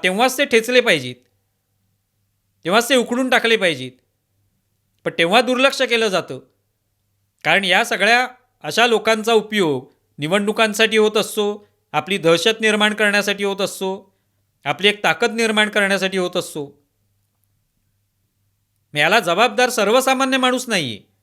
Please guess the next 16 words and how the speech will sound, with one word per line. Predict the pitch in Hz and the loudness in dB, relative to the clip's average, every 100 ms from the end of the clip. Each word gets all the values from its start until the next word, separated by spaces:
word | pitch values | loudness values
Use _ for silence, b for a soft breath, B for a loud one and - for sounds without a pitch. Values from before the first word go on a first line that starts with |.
| _ _ _ _ _ _ | _ _ _ _ _ _
याला | 139 175 240 | 0 2 4
जबाबदार | 196 208 220 208 208 | 2 0 0 2 2
लोकप्रतिनिधीच | 185 233 247 262 254 277 269 285 208 | 4 2 2 -2 0 -2 -2 -2 -2
आहेत. | 120 - _ _ _ _ _ _ _ _ _ _ _ _ _ _ _ _ _ | -6 -8 _ _ _ _ _ _ _ _ _ _ _ _ _ _ _ _ _
शरद | - 143 208 | -6 -4 -2
पवारांनी | 240 240 240 240 | 2 4 4 2
तर | 247 247 | 2 4
आज | 226 240 | 4 2
पाच | - - 185 214 | -6 -2 0 0
दशकं | 202 220 240 247 | -2 -4 -2 0
राजकारण | 220 208 - 247 240 | 0 -2 0 0 0
केलेलं | 233 226 220 | 0 0 2
आहे, | 180 | 0
त्यांना | 170 170 226 | 0 -2 0
माहिती | 220 226 247 226 | 2 0 0 0
आहे. | 139 - | -2 -8